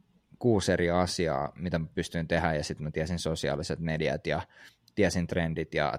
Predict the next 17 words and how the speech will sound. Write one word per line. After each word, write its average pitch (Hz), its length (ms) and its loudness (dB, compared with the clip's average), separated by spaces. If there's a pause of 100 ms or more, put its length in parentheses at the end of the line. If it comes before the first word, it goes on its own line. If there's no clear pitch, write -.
tiesin, 85 280 0
mistä 78 280 -4
löytyy 71 240 -2
kaikki - 280 -6
makeimmat 76 440 -4 (200)
niinku 71 280 -10 (380)
nettisivutrendit 82 920 -4
tai 69 160 -2
mitä 82 180 -2
ikinä, 82 360 -2
ja 67 60 -6
pystyin - 340 -8
sit - 180 -12
niinku 71 240 -12
kertoa 85 400 -2
niistä - 280 -12
ihmisille. 85 540 -8